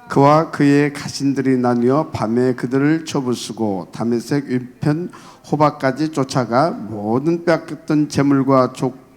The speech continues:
자기의 조카 롯과 그의 재물과 또 부녀와 친척을 다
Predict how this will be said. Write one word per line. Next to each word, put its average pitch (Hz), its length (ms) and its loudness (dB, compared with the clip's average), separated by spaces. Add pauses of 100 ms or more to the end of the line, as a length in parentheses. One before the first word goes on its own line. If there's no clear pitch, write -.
자기의 131 460 2
조카 147 460 0
롯과 139 500 0 (420)
그의 135 300 4
재물과 127 520 0
또 180 340 4
부녀와 127 640 4 (880)
친척을 185 640 0
다 175 380 -2